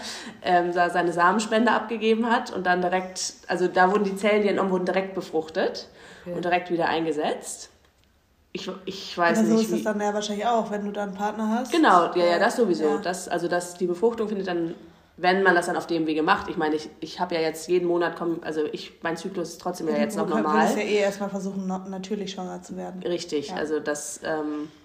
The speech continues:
Speaker 1: das sowieso. Das ist ja jetzt nur das Backup. Ja, aber, ach so, das war dann auch noch so, das ist irgendwie krass, ich hab mich da aber dann auch nicht mehr so richtig in-, informiert. Also nach diesem,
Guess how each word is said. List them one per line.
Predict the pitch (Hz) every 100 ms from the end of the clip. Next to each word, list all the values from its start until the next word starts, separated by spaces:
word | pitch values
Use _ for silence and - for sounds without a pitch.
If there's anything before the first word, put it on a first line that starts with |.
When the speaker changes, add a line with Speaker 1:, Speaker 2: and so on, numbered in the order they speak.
| _ -
Speaker 1:
das | - 151
sowieso. | 170 160 143 143 180 311
Das | 165 151
ist | 151
ja | 151
jetzt | 147 -
nur | 151
das | 143 -
Backup. | 135 135 139 156 - - - - - - _ _ _ _ _ _ _ - - _ _
Ja, | 185 180 143 202 - -
aber, | 170 165 160 -
ach | -
so, | 220
das | 196 240
war | 196
dann | 180 175
auch | 196
noch | 226 220
so, | 220 208
das | 190 185 - -
ist | -
irgendwie | 190 185 180 - - - - - - - - - _ _ _ _
krass, | - 208 214
ich | -
hab | 170
mich | 165
da | 165
aber | 160
dann | 160
auch | 147
nicht | 170
mehr | 180 156
so |
richtig | 165 - -
in-, | 160
informiert. | - 170 160 165 214 220
Also | 156
nach | 165 170 214 214
diesem, | 220 208 208 208